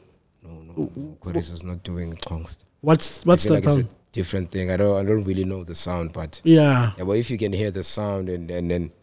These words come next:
Speaker 1: uve, like, indlela kupushwa, kwakupushwa ngayo, kwa even back then, kwi
Speaker 2: Yeah.
Speaker 1: Man's Cup and,
Speaker 2: Sure,
Speaker 1: like,
Speaker 2: sure,
Speaker 1: I
Speaker 2: sure,
Speaker 1: feel
Speaker 2: sure.
Speaker 1: like it's the same genre.
Speaker 2: Yeah.
Speaker 1: It's the same style, but, like, ngoku, like, in a, in a, in a different time, yabo?
Speaker 2: Okay,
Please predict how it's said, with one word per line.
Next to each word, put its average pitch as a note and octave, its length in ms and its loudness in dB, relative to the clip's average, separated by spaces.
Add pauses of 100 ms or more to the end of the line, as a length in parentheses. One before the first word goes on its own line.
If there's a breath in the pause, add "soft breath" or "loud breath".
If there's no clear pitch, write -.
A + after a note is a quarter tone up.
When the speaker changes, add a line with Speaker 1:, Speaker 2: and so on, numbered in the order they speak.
(720)
Speaker 1:
uve, G2 440 4
like, F2 280 -6
indlela G2 280 4
kupushwa, G#2 460 0
kwakupushwa G#2+ 560 0
ngayo, F#2+ 340 4
kwa F#2+ 200 -4
even G2+ 280 -4
back F#2+ 260 0
then, F#2+ 220 -4
kwi G#2 160 -4
Speaker 2:
Yeah. D3+ 180 10
Speaker 1:
Man's A#2+ 120 2
Cup F#2 340 -4
and, F2 160 -8
Speaker 2:
Sure, E3 140 6
Speaker 1:
like, A#2+ 60 4
Speaker 2:
sure, - 60 4
Speaker 1:
I C#3 40 2
Speaker 2:
sure, - 80 2
Speaker 1:
feel D3 80 4
Speaker 2:
sure. C3+ 160 0
Speaker 1:
like G2 140 0
it's F#2+ 160 -8
the G2 120 -8
same A2 400 -4
genre. F#2 420 -6
Speaker 2:
Yeah. D3 400 6
Speaker 1:
It's A#2+ 80 2
the G#2 60 0
same A#2 260 2
style, G2+ 380 0
but, E2+ 240 -4
like, F2 220 -2 (920)
ngoku, G#2+ 280 6
like, G2+ 240 0
in A#2 100 0
a, A2 220 -2
in A2+ 80 -4
a, G#2 320 -2
in A2 100 -4
a G2 280 -4 (200)
different G2+ 500 -2 (480)
time, F#2+ 440 -2 (120)
yabo? F2+ 200 0
Speaker 2:
Okay, C3+ 320 4